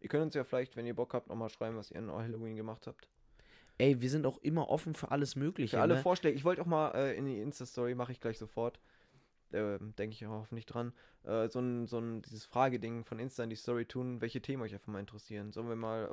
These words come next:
Speaker 1: worüber wir einfach mal reden sollen?
Speaker 2: Ja, ja.
Speaker 1: Weil wir haben ja
Speaker 2: Und
Speaker 1: immer
Speaker 2: dann
Speaker 1: was,
Speaker 2: schreibt
Speaker 1: worüber
Speaker 2: da mal
Speaker 1: wir reden, aber
Speaker 2: wirklich
Speaker 1: wenn euch
Speaker 2: rein.
Speaker 1: was interessiert, wäre es natürlich besser, wenn wir darüber reden, weil dann ist es für euch natürlich viel
Speaker 2: Ja,
Speaker 1: interessanter.
Speaker 2: ja, klar. Und ich weiß selber, dass jetzt so ein kleiner, das ist jetzt mein, ähm, Tipp fürs Leben der Woche,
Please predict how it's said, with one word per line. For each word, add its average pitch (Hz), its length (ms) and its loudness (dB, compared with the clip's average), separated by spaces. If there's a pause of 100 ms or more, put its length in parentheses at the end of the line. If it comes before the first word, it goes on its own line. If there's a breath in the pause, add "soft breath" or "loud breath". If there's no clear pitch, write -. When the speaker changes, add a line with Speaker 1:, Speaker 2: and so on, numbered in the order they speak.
(100)
Speaker 1:
worüber 117 440 -2
wir 131 60 0
einfach 127 240 -6
mal 131 100 -2
reden 117 300 -4
sollen? 107 280 -6
Speaker 2:
Ja, 123 280 2 (240)
ja. 120 320 0
Speaker 1:
Weil 123 240 4
wir 127 100 6
haben 170 140 12
ja 165 60 8
Speaker 2:
Und - 40 4
Speaker 1:
immer - 80 8
Speaker 2:
dann 180 80 12
Speaker 1:
was, 180 80 10
Speaker 2:
schreibt 185 120 10
Speaker 1:
worüber 170 120 8
Speaker 2:
da 175 40 10
mal 180 60 12
Speaker 1:
wir 180 80 12
reden, 185 120 10
aber 165 100 10
Speaker 2:
wirklich 147 60 8
Speaker 1:
wenn 165 120 10
euch - 60 10
Speaker 2:
rein. 165 80 6
Speaker 1:
was 151 140 4
interessiert, 151 420 2
wäre 135 80 2
es - 80 -2
natürlich 123 260 -2
besser, 131 280 0
wenn 110 80 0
wir 107 80 0
darüber 110 300 0
reden, 113 180 0
weil 110 100 0
dann 107 220 -2 (160)
ist 110 100 -6
es 107 100 -8
für - 140 -4
euch 107 160 0
natürlich 110 260 -6
viel 117 120 -6
Speaker 2:
Ja, 107 60 -4
Speaker 1:
interessanter. 110 360 2
Speaker 2:
ja, 113 100 2
klar. 117 300 -6 (420 loud breath)
Und 131 240 -2 (440)
ich 120 180 -4
weiß 151 200 6
selber, 156 300 8
dass 131 220 0
jetzt 123 160 -4
so - 80 0
ein 113 120 -4
kleiner, 117 260 -2
das 151 200 0
ist - 40 0
jetzt - 180 0
mein, 135 240 2 (340 loud breath)
ähm, 120 260 4
Tipp - 180 0
fürs - 200 -2
Leben 131 240 4
der 117 140 2
Woche, 123 340 0